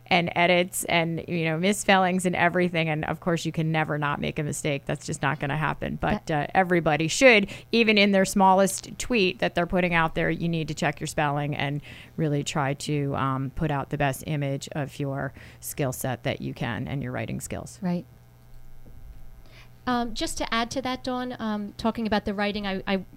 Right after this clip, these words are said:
Speaker 2: want to give a, a nice plug for the two of you because we've done some work together,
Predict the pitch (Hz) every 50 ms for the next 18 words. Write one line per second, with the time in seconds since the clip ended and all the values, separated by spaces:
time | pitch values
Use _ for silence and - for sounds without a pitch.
0 | - - - 208 202 220 233 220 - 233 196 - 226 214 202 185 - - 190 185
1 | - - - - - - - - - - - 214 214 269 370 - - - - 214
2 | 196 170 - 214 175 180 - - - 196 180 175 170 185 175 170 202 - - 208
3 | 185 240 262 - - 254 247 226 - - 233 214 208 202 208 - - - 240 214
4 | 202 180 170 185 208 247